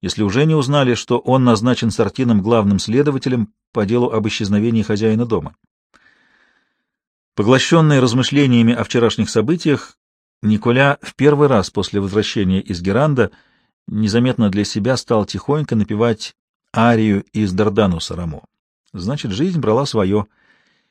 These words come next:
Ему захотелось поскорее встать и приступить к работе. Он не собирался делать карьеру полицейского, но его отправили в Париж —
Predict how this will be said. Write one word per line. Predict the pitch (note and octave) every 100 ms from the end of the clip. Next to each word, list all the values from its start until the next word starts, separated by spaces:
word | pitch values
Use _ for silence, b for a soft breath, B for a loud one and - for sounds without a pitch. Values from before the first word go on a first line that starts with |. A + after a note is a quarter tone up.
| _ _ -
Ему | A2 D#3
захотелось | C3+ C#3+ D#3+ A2
поскорее | - - B2+ G#2+
встать | - - F3+ G3+ - - -
и | B2+
приступить | B2 - G#2+ E3+ -
к |
работе. | G#2+ C3+ G2+ E2 F2 - _ _ _ _ _ _ _ _ _ _ _ _ _
Он | - C3
не | D#3
собирался | - F3 G3 F3+ - G2+
делать | A#2 G2
карьеру | - A2 G#2
полицейского, | F2 G#2+ A#2 G#2 D#2+ - - - _ _ -
но | F#2
его | A#2 B2
отправили | C#3+ - F3 D#3+ A2+
в | -
Париж — | B2 C#3+ E3+ - -